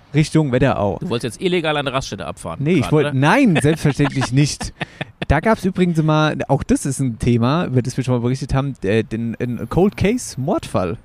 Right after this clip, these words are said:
Speaker 2: Ja,
Speaker 1: Ähm,
Speaker 2: ja, ja. Da war mal
Speaker 1: hier, wie heißt der denn? Ah, komm grad nicht auf den Namen. Naja, egal, das war jedenfalls auf der Raststätte, an der Raststätte Wetterau.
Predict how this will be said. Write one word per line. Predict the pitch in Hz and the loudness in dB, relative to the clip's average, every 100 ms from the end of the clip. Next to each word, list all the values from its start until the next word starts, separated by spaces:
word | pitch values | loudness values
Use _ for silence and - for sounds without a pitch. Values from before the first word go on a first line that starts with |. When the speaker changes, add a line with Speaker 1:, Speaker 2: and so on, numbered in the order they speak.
| _ _ _ _ - | _ _ _ _ -4
Speaker 2:
Ja, | 110 | -2
Speaker 1:
Ähm, | 113 113 107 | -2 -4 -6
Speaker 2:
ja, | 95 | -6
ja. | 95 117 - - - - | -8 -12 -16 -20 -20 -18
Da | 165 | -14
war | 117 | -4
mal | 135 | 0
Speaker 1:
hier, | 131 110 | 0 0
wie | 120 | -2
heißt | 147 - | -2 -2
der | 117 | -4
denn? | 117 127 - - - | -4 -8 -16 -16 -10
Ah, | 147 143 147 135 135 _ _ _ - - - - | -6 -4 -2 -2 -6 _ _ _ -20 -20 -20 -12
komm | - 123 | -6 -2
grad | 127 | 0
nicht | 120 | 2
auf | |
den | 117 | 0
Namen. | 104 117 | 0 2
Naja, | 139 117 98 | 2 4 2
egal, | 104 101 104 | -2 -4 -2
das | 113 110 | -2 0
war | 113 | 2
jedenfalls | 117 113 110 | 2 0 -4
auf | 110 | -6
der | 104 | -6
Raststätte, | 107 - - | -6 -6 -2
an | 139 | 0
der | 110 | 0
Raststätte | 107 - 110 | -2 -4 -6
Wetterau. | - 98 87 | -6 -6 -6